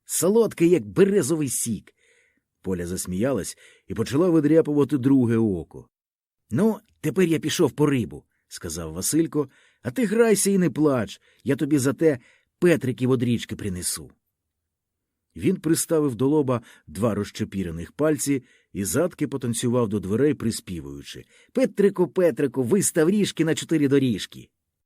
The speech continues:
«А зараз цим гратися?» запитала Поля. «Черепочками. А то так зроби собі куклу з ганчір'я».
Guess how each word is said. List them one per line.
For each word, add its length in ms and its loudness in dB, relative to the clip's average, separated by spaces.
«А 100 0
зараз 340 0
цим 240 6
гратися?» 640 -4
запитала 540 -6
Поля. 340 -6
«Черепочками. 960 0
А 140 -4
то 160 -4
так 180 -2
зроби 360 4
собі 280 2
куклу 440 0
з 80 -8
ганчір'я». 720 -6